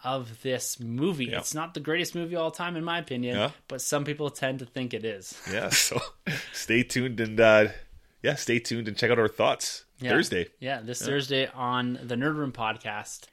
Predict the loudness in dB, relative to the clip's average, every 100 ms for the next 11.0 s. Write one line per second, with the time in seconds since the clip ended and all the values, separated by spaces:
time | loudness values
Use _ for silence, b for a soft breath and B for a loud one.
0 | -8 -2 0 -2 0 2 2 0 -2 -4
1 | -2 -4 -4 -6 -8 -10 -12 -12 -10 -10
2 | -10 -8 -8 -10 -18 -20 -20 _ _ _
3 | 0 0 0 -8 b b b -4 0 2
4 | 0 -2 -6 -8 -6 -4 -2 -2 -2 -4
5 | -4 -8 -4 -4 -4 -6 -10 -8 -12 -12
6 | -16 -10 -8 -8 -10 -8 -4 -2 -2 -4
7 | -8 B B B -4 -2 -2 0 -2 -2
8 | -4 -2 -2 -2 -4 -4 -2 -4 -4 b
9 | -6 -4 -4 -6 -8 -10 -10 -10 -12 -10
10 | -2 0 0 -6 -8 -12 -10 -6 -6 -6